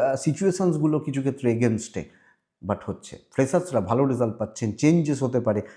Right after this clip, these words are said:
চেয়ারে বসে সাকসেস রয়েছে, but আবার বলছি ওই লোকজনগুলো খারাপ, তো এরা আপনাকে হেডেক দিচ্ছে, স্ট্রেস দিচ্ছে, but আপনি আপনার ফ্লোটা মেনটেন করছেন।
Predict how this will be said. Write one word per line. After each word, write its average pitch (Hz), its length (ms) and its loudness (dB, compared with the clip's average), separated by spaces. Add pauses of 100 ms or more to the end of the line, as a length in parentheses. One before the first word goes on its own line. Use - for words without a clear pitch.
(140)
চেয়ারে 139 300 6
বসে 139 240 -2
সাকসেস 113 460 -6
রয়েছে, 151 440 4 (460)
but 127 140 8
আবার 127 380 4
বলছি 160 400 2 (360)
ওই 139 100 4
লোকজনগুলো 160 600 4
খারাপ, 139 260 0 (340)
তো - 180 0
এরা 165 160 4
আপনাকে 175 360 2
হেডেক 123 480 0
দিচ্ছে, 123 340 -4
স্ট্রেস - 680 0
দিচ্ছে, 135 300 -2
but 170 160 -4
আপনি 180 380 -2
আপনার 165 300 0
ফ্লোটা 151 340 2
মেনটেন 123 400 0
করছেন। 95 380 -6